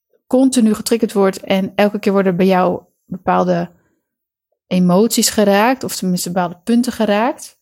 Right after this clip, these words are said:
en je voelt je daardoor niet fijn of afgewezen, of je gaat afwijzing voorkomen, dan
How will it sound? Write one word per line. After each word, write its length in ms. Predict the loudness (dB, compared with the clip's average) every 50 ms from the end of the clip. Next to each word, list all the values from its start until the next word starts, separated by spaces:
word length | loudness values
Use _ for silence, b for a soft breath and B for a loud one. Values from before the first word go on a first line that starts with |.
| b b b b b b
en 160 | -6 -4 -2 -2
je 80 | -2
voelt 200 | -2 -2 -4 -2
je 80 | 0 0
daardoor 460 | 2 2 2 2 2 2 2 0 0 -2
niet 180 | -4 -6 -6
fijn 480 | -2 0 0 2 2 2 2 0 0 -2
of 160 | -4 -6 -6
afgewezen, 880 | -4 -6 -6 -2 0 2 2 4 2 2 0 0 -2 -2 -2 -2 -4
of 180 | -4 -6 -8 -8
je 80 | -10 -8
gaat 180 | -8 -6 -4
afwijzing 500 | -4 -4 -2 0 -2 -2 -2 -2 -6 -6
voorkomen, 680 | -6 -8 -6 -2 0 2 2 4 4 2 2 2 0 -2 b b b b b b b b b b b
dan 340 | -2 0 2 2 0 -2 -8